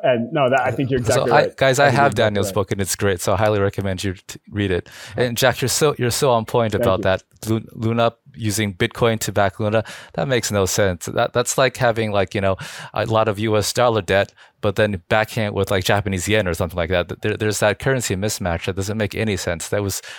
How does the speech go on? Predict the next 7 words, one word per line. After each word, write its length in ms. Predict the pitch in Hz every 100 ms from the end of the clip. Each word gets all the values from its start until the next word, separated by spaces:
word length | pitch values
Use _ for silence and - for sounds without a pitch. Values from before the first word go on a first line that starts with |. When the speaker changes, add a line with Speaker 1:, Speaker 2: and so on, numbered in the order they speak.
| -
Speaker 2:
that 120 | 117
was 200 | 107 - - _ _ _ _
totally 540 | - 117 107 98 95 - - -
going 160 | - 101
to 100 | -
blow 220 | - 92
up. 220 | 101 98